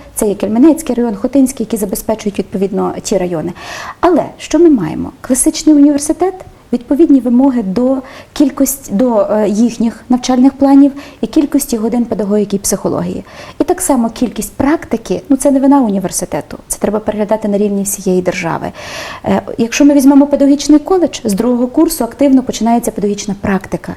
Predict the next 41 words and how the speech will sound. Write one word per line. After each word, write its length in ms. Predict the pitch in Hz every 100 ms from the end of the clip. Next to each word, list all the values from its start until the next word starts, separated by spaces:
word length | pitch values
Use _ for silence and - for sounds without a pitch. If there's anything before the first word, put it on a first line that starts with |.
| -
І 60 | 202
хто 200 | - 202
пройшов 380 | - 190 202
педагогічний 560 | 180 180 175 185 - 170
коледж, 460 | - 226 302 - - - - -
а 80 | -
далі 160 | 214 202
ще 180 | -
здобуває 440 | 190 190 185 190 190
вищу 320 | 185 180 190
освіту, 440 | 190 269 285 254 233 - - 269
ну, 80 |
фахівець 580 | 302 214 - 196 247 - - - -
зовсім 320 | - 247 - 269
іншого 380 | 202 180 185 196
гатунку. 580 | 185 190 170 170 - - - - - -
А 100 | 214
тут, 280 | - 415 269
на 140 | 233
жаль, 280 | 202 190 185
заручники 600 | 196 269 262 - 214 220
ми 80 | 202
стаємо 460 | - 202 196 196 -
і 40 |
типових 500 | - 202 202 196 190
навчальних 500 | 202 - 185 196 185
планів, 380 | - 240 285 349 - - - - - - _ _
де 300 | 190 294 285
мала 360 | 247 285 285 277
кількість 440 | 285 269 277 -
мінімальна 540 | 269 254 247 247 240 220
годин 280 | 240 240
практики, 580 | 233 226 220 214 214 214 - - -
і, 60 | 247 302
і 60 | -
тут 360 | - 240 285 202
ми 60 |
маємо 340 | 180 196 214 202
так 160 | 196
само 220 | - 196
проблеми. 500 | 196 196 185 170 175